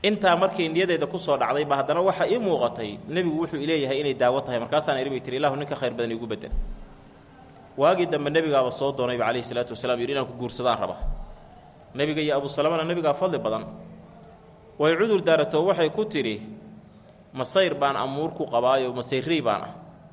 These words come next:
Waxaan ka baqayaa intaan kugu masayro oo tafta kugu dhego oo aad ii xanaaqdid, inaan noqdo qof caro nebi ay ku dhacday."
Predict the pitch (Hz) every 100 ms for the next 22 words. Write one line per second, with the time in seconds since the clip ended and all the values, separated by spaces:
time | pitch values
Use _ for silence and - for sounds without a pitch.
0 | - - - - - 131 135 190 185 160
1 | 151 147 143 170 156 160 185 139 - 120
2 | 120 127 131 131 185 151 - 147 185 139
3 | 113 107 - - - - 143 151 151 208
4 | 208 170 147 123 117 110 - - - -
5 | - - - 147 170 165 156 143 143 139
6 | 160 - 143 165 156 143 131 120 - 135
7 | 107 107 107